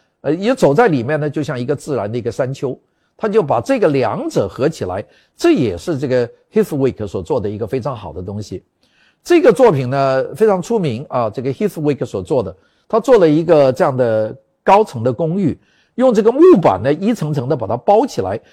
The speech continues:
远看呢像个玉米一样，就是一圈圈的木，木，木圈，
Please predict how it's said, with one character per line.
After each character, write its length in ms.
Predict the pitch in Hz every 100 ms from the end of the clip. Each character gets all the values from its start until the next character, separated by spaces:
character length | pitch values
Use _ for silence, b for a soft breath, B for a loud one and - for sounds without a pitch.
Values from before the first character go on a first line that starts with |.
| b
远 280 | 160 170 170
看 220 | 185 254
呢 220 | 208 180
像 200 | 160 226
个 80 | 180
玉 240 | 214 359 294
米 140 | 147
一 200 | 95 90
样， 200 | 185 147 b b
就 100 | -
是 140 | 170 160
一 180 | 214 240
圈 220 | 226 196
圈 140 | 208
的 80 | 165
木， 320 | 196 208 143
木， 320 | - 240 175 - _ _ _ -
木 200 | 233 180
圈， 280 | - 202